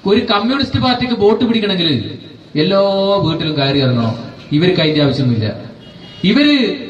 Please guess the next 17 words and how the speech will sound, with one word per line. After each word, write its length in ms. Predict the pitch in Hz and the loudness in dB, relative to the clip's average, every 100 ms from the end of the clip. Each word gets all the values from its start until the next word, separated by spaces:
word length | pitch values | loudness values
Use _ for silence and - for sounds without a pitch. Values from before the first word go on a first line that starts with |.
| - | -2
ഒരു 200 | 208 240 233 | 0 2 0
പത്ത് 260 | 233 - | 0 -2
മുന്നൂറ് 340 | 294 294 285 262 | -2 -2 -2 0
ഏക്കർ 300 | 254 262 - | -2 -2 -4
സ്ഥലമുള്ള 420 | 233 220 247 240 | -2 0 0 2
ഒരു 100 | 226 | 0
ജന്മിന്റെ 840 | 202 202 226 220 190 151 - - - - - - - - - - - - - - - | 0 -2 0 -2 -2 -4 -6 -12 -16 -20 -20 -20 -20 -20 -20 -20 -20 -20 -18 -8 2
ഒരു 340 | 240 262 247 - - - - - | 4 4 0 -4 -10 -16 -6 0
സവർണൻ 420 | 196 208 202 190 - - - - 180 | 2 2 0 -4 -10 -16 -18 -8 0
നമ്പൂരി, 440 | 180 180 185 185 - - - | 2 4 4 0 -4 -12 -4
ഞാൻ 180 | 180 185 | 0 2
പൂണൂലിട്ടിട്ടാ 520 | 202 208 202 196 165 | 2 2 2 0 2
ഉത്തരേന്ത്യയിൽ 500 | 139 - 131 123 113 | 2 2 2 2 2
പോവുക, 300 | 104 98 90 - - - - - - - - - - - - - 143 | 2 0 -4 -12 -20 -20 -20 -20 -20 -20 -20 -18 -18 -18 -18 -6 0
രണ്ട് 260 | 147 170 | 2 4
പൂണൂലെല്ലാം 500 | 196 165 165 147 123 | 4 4 4 4 4
ഉണ്ടാവും. 400 | 104 90 - - | 2 -4 -6 -14